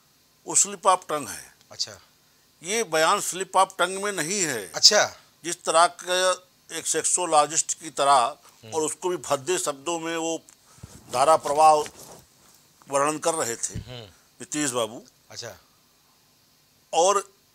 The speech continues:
Speaker 1: विधानसभा में बोलने के बाद वो रुके नहीं,
Speaker 2: हम्म।
Speaker 1: उन्होंने उससे भी बदतर बयान विधान परिषद में दिया है।
Speaker 2: अच्छा।
Speaker 1: आप दोनों उठा करके देख लीजिए।
Speaker 2: दोनों देखें।
Speaker 1: और इसके बाद अगले दिन की जो उनकी स्थिति रही,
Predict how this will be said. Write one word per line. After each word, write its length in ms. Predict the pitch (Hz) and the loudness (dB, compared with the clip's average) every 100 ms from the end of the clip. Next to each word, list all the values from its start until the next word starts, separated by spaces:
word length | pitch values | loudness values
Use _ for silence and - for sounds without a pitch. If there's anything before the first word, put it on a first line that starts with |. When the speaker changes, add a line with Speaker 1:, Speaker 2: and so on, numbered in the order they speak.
| _ _ 127 | _ _ -14
Speaker 1:
विधानसभा 680 | 135 131 180 165 160 175 185 | -2 4 4 4 4 4 4
में 160 | 196 | 2
बोलने 360 | - 156 170 190 | 0 -2 -4 -6
के 160 | 208 | -6
बाद 300 | 185 165 190 | 2 6 6
वो 160 | 185 190 | 4 -4
रुके 260 | 170 - 214 | -4 -2 -2
नहीं, 240 | 202 180 107 _ _ 123 | -2 -4 -10 _ _ -18
Speaker 2:
हम्म। 200 | 117 101 _ _ _ - | -16 -18 _ _ _ -14
Speaker 1:
उन्होंने 340 | 151 180 208 | -8 -6 -4
उससे 500 | 214 190 156 - 208 | -6 -6 -8 -2 0
भी 120 | 196 175 | 0 -2
बदतर 380 | 175 - 214 | -4 -2 -2
बयान 360 | 214 175 180 214 | 0 2 2 0
विधान 300 | 180 160 202 | 0 2 2
परिषद 380 | 185 160 214 220 | 0 0 0 0
में 120 | 247 | -4
दिया 200 | 240 175 | 0 2
है। 180 | 104 - _ _ - | 2 -2 _ _ -20
Speaker 2:
अच्छा। 280 | - - 107 - | -8 -8 -8 0
Speaker 1:
आप 240 | 143 180 | 4 4
दोनों 340 | 151 165 185 214 | 2 -6 -4 -4
उठा 220 | 185 185 | 4 4
करके 280 | 196 214 220 | 4 -2 -4
देख 180 | 214 180 | -2 -2
लीजिए। 300 | 180 131 113 | -4 -12 -10
Speaker 2:
दोनों 200 | 117 123 | -8 -8
देखें। 240 | 107 - 90 _ _ _ _ _ _ _ _ _ _ - | -10 -14 -20 _ _ _ _ _ _ _ _ _ _ -2
Speaker 1:
और 320 | 160 202 220 - 190 | 2 4 2 -4 -4
इसके 380 | 160 - 233 | -4 0 2
बाद 420 | 220 196 226 - - _ _ _ _ _ _ _ _ _ _ _ _ _ _ _ _ _ - | 8 10 10 8 -6 _ _ _ _ _ _ _ _ _ _ _ _ _ _ _ _ _ -2
अगले 300 | 151 175 202 | 0 2 -2
दिन 180 | 208 | -2
की 180 | 196 214 | -10 -10
जो 120 | 208 | -6
उनकी 280 | 214 214 214 | -6 -6 -8
स्थिति 300 | 180 202 - | -6 -8 -4
रही, 260 | 208 190 214 | 0 0 -2